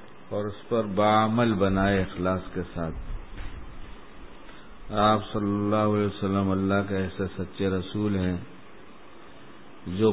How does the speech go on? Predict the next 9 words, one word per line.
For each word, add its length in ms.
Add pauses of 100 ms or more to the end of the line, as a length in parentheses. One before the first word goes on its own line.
کچھ 300
فرمایا 540
کہ 180
ایسا 500
ہوا، 520 (160)
ویسے 480
ہی 60
ہوا، 360 (1700)
اس 120